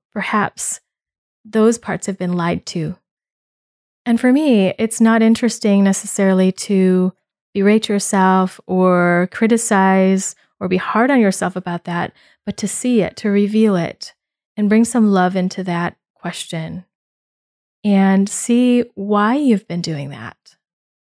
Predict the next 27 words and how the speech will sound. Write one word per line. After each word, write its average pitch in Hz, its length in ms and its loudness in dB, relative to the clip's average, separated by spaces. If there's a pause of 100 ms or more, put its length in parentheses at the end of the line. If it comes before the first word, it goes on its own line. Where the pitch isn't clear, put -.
(680)
What 220 220 -2
makes 240 340 2
it 220 220 0 (240)
worthwhile 190 1120 -2 (240)
to 185 600 0
other 196 200 -2
parts 208 420 -4
of 208 120 -10
you 170 360 -4 (480)
that 196 180 -4
you 196 80 2
turn 196 260 -2
against 180 720 -6
certain - 260 -2
parts - 300 -10
of 165 100 -18
you? 196 300 -20 (840)
There 247 140 2
was 208 160 2
a 214 80 0
time 226 300 2
I 220 80 4
was 208 160 2
in 196 100 4
a 190 80 4
relationship 190 840 0
where, 185 360 0